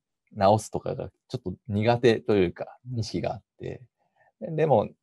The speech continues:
Speaker 1: なんか自分の中でそれを噛み砕いてやると、やっぱり、あの、自信を持って、い-、あの、いけるようになるので、まあ、
Speaker 2: うん。
Speaker 1: それがやっぱ時間が七年も経つと、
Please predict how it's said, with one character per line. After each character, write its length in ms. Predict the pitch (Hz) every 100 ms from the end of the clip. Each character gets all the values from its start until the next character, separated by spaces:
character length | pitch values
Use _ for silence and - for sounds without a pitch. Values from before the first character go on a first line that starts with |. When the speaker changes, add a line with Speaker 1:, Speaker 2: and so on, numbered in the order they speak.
| -
Speaker 1:
な 100 | 139
ん 20 |
か 80 | 104
自 120 | 107
分 100 | 139
の 60 | 160
中 160 | 165
で 60 | 98
そ 100 | 101
れ 60 | 104
を 240 | 104 - - _ _ _ _ _ _ -
噛 60 |
み 140 | 127 123
砕 240 | 139 127
い 100 | 107
て 320 | - 73 - _ _ _ _ _
や 80 | 113
る 100 | 120
と、 340 | - 190 110 - _ - - - -
や 80 |
っ 40 | 117
ぱ 80 | 120
り、 160 | 87
あ 100 | 85
の、 80 | 85
自 160 | 101 95
信 160 | 123
を 20 |
持 140 | 117 113
っ 80 | -
て、 360 | - - - _ _ _ _ _ _ _ _ -
い-、 100 | - _
あ 100 | -
の、 200 | 87 78 -
い 80 | -
け 120 | 92
る 60 | 87
よ 40 |
う 20 |
に 40 | 85
な 80 | 85
る 40 | -
の 100 | 123
で、 260 | 98 92 -
ま 160 | 156
あ、 20 |
Speaker 2:
う 20 | 113
ん。 20 |
Speaker 1:
そ 120 | 117
れ 60 | 131
が 60 |
や 60 | 139
っ 20 |
ぱ 100 | 131
時 120 | 117
間 200 | 113 110
が 120 | 110 104
七 200 | 104 110
年 120 | 95
も 100 | 92
経 140 | 95
つ 100 | -
と、 240 | - 78